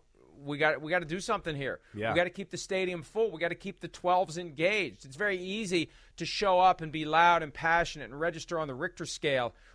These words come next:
Speaker 1: when the team is good. If the team goes to pot, w-, and, and, and you start having a fan base that, that is angst-ridden and upset and not showing up for games,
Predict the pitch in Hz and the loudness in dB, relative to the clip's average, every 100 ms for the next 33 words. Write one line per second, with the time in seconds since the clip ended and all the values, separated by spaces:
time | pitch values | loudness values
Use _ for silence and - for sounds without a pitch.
0 | _ 147 151 147 - 170 143 110 156 208 | _ -4 -4 -6 -10 -8 -8 -4 2 2
1 | 147 - _ _ _ - 143 156 - 190 | 2 -4 _ _ _ -12 -10 -10 -6 -4
2 | 208 180 175 156 - - 190 190 160 _ | -2 2 0 0 -8 0 6 6 4 _
3 | _ _ _ _ _ _ _ _ _ _ | _ _ _ _ _ _ _ _ _ _
4 | _ _ _ - 147 123 _ - 175 170 | _ _ _ -20 -20 -20 _ -10 -10 -8
5 | 143 165 160 165 143 143 - 185 175 156 | -10 -8 -6 -8 -8 -8 0 2 2 0
6 | 160 165 160 143 - 175 190 175 160 156 | 0 0 -2 -8 -6 -4 -4 0 0 -2
7 | - 147 - 135 139 135 139 135 156 165 | -6 -6 -6 -4 -4 -4 -8 -6 -4 -4
8 | - 147 151 165 190 143 127 - - 160 | -6 -2 -2 -2 -6 -2 -2 -2 -2 0
9 | 143 165 151 139 147 156 - - 156 151 | 0 0 -4 0 2 2 0 0 0 -2
10 | 143 - 131 127 127 | -4 -6 -2 -2 -4